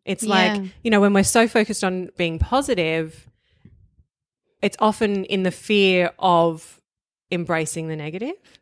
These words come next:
Speaker 2: Yeah. Um, fu-, I mean, like, totally. Like, we've been there, haven't we, where you, you've, like, covered up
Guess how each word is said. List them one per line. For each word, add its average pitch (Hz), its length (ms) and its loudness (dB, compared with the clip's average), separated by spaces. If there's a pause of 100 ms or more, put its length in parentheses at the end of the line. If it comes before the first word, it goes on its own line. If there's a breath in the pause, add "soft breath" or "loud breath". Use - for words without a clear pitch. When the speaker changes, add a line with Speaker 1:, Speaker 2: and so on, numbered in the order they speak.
(140 soft breath)
Speaker 2:
Yeah. 220 580 2 (140)
Um, 214 540 0 (760)
fu-, - 180 0
I 254 260 4
mean, 277 240 6
like, 285 300 0 (180)
totally. 233 680 -2 (160)
Like, 285 180 -4
we've 294 200 -2
been 262 240 2
there, 214 140 2
haven't 226 200 0
we, 190 120 0
where 196 160 0
you, 196 140 -6
you've, 202 300 -12
like, 202 280 0
covered 214 440 0
up 185 280 2